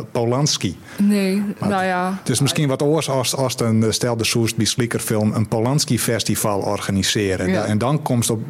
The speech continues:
Speaker 1: misschien wel op gevoeligheden.
Speaker 2: Ja, tuurlijk.
Speaker 1: Maar als het een Polanski-film binnen een oor, dat, dat, ik denk net dat die in daar echt, eh,
Speaker 2: Nee, ik denk ook net dat
Speaker 1: van
Speaker 2: meest de problemen met haar. Ik zou het zelf alleen nog naar Michelle,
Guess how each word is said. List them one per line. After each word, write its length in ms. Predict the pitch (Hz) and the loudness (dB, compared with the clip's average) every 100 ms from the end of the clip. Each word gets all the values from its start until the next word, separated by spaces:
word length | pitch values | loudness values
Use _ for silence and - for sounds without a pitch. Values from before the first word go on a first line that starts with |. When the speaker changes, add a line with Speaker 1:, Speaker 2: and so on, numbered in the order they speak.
| 127 135 | -2 -2
Speaker 1:
misschien 360 | 127 120 - 123 | 0 0 2 2
wel 100 | 113 | 2
op 120 | 117 104 | 0 0
gevoeligheden. 840 | 104 139 165 147 - 98 87 92 - - - - - | 0 2 2 2 0 0 0 -2 -4 -14 -16 -14 0
Speaker 2:
Ja, 140 | 175 147 | 0 0
tuurlijk. 360 | - 175 180 202 - | 0 0 0 -4 -2
Speaker 1:
Maar 120 | 110 | 0
als 180 | 113 113 | 0 -2
het 80 | - | 0
een 180 | 131 135 | 0 2
Polanski-film 920 | 120 107 117 127 120 - 113 104 98 | 0 2 2 0 0 0 0 2 2
binnen 300 | 107 107 98 | 2 2 2
een 140 | 95 | 2
oor, 360 | 101 113 117 98 | 2 2 0 0
dat, 200 | - - | -4 -4
dat, 180 | 92 - | -6 -4
ik 120 | - | -4
denk 120 | 95 | -2
net 160 | 95 95 | -2 -2
dat 120 | 98 | -2
die 140 | 95 | 0
in 80 | 98 | 2
daar 180 | 95 95 | 2 0
echt, 460 | - 98 92 - 92 | -2 -4 -4 -6 -6
eh, 60 | 90 196 | -2 0
Speaker 2:
Nee, 200 | 208 190 | 2 2
ik 140 | 180 | 0
denk 160 | 214 220 | 0 0
ook 60 | 202 | 0
net 120 | 190 | 0
dat 80 | 190 | 0
Speaker 1:
van 100 | 175 | 0
Speaker 2:
meest 220 | 180 - | 0 0
de 140 | 170 | -2
problemen 560 | 170 156 156 135 160 165 | 0 -2 0 0 2 2
met 180 | 170 180 | 2 2
haar. 260 | 175 165 - | 2 0 -2
Ik 160 | 170 | -4
zou 160 | - 185 | 0 0
het 80 | 180 | 0
zelf 200 | 175 175 | -2 0
alleen 140 | 170 | 0
nog 80 | 180 | 2
naar 120 | 180 | 4
Michelle, 440 | 175 180 - 180 | 4 2 2 0